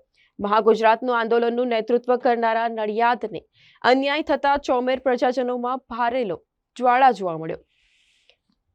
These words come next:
ચરોતરમાં કાર ભાડે લઈ જઈ અને છેતરપિંડી કરતો શખ્સ પકડી પાડવામાં આવ્યો છે.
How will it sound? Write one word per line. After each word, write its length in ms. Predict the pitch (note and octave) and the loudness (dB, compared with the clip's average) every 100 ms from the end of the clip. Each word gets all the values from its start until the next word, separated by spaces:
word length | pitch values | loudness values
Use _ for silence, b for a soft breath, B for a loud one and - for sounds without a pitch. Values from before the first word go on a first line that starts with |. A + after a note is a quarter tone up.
| _ _ - | _ _ 0
ચરોતરમાં 540 | C4+ C#4 D4 D#4 D#4 | 6 6 4 0 -2
કાર 260 | D#4+ D4+ D#4 | 0 0 0
ભાડે 240 | C#4+ C#4+ | 0 -2
લઈ 200 | C#4+ C#4 | 0 0
જઈ 240 | C#4 D#4 D4 | 0 -2 -2
અને 160 | C#4 | -2
છેતરપિંડી 800 | C#4+ - C#4 D#4 D#4+ D#4 D4 C#4+ | -4 -4 -4 -2 -2 -2 -2 -4
કરતો 420 | C#4 C4 B3 C#4 C4+ | 0 0 2 -4 -4
શખ્સ 380 | - C4+ - | -4 -6 -4
પકડી 320 | C#4+ C4+ B3+ B3 | -4 -2 -2 -2
પાડવામાં 380 | A3 F3+ F3 | -2 -2 -4
આવ્યો 180 | D#3+ F3 | -6 -8
છે. 240 | F3 - | -10 -12